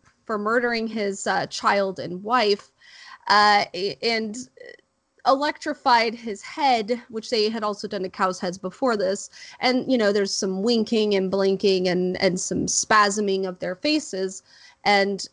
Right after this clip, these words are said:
uh, this was a thing that was very horrific to people. They saw this and they were like, "That's fucking horrifying. Like, ew." <laughs> Like, the fact that you can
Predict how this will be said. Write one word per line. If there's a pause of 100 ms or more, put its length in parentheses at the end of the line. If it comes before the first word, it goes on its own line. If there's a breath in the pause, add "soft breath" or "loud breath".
uh, (280)
this
was
a
thing
that
was (760)
very
horrific
to
people. (420 loud breath)
They
saw
this
and
they
were
like,
"That's (1040)
fucking
horrifying.
Like, (880)
ew." (220)
<laughs>
Like,
the
fact
that
you
can